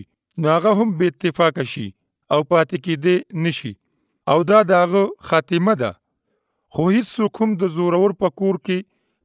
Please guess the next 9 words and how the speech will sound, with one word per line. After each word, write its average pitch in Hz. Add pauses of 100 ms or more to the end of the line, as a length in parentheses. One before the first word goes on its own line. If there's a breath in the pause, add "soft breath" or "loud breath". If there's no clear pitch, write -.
(100)
په 160
زور 214
ننوتی 170 (100)
نشي 143 (480)
او 147 (120)
د 170
هغه 202
سامان 180
تاله 156